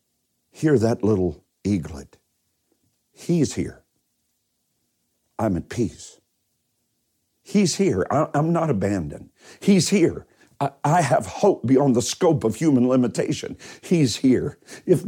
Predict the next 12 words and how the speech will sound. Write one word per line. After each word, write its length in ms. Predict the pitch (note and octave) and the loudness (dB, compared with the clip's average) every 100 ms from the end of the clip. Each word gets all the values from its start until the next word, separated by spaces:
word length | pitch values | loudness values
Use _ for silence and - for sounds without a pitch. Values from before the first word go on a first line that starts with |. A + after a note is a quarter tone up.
| C3+ | 0
God 320 | D#3 D3 C3 | 2 2 2
is 160 | A#2 A2 | 0 0
for 280 | - B2+ A2 | 2 2 4
me, 220 | - E2+ - - | 0 -4 -8 0
who 200 | G3 D#3+ | 2 2
can 240 | C3 A2+ | 0 0
be 200 | A2 A#2+ | 2 2
against 520 | G#2+ F#2 A2 G#2+ - | 0 -2 -4 -4 -6
me? 280 | G2+ D#2+ - _ _ _ _ _ _ _ _ - | -8 -8 -12 _ _ _ _ _ _ _ _ -14
Shammah, 720 | - - - C3+ G2+ - - _ _ _ _ _ _ - | -8 -4 -2 -2 -2 -6 -16 _ _ _ _ _ _ -2
Jehovah, 720 | D#3+ D#3 G3+ A3 E3+ A#2 E2+ - _ | 2 2 4 4 4 2 -4 -12 _
Shammah, 800 | - - - - A3 A#3+ - - | -6 -2 0 0 4 4 2 -4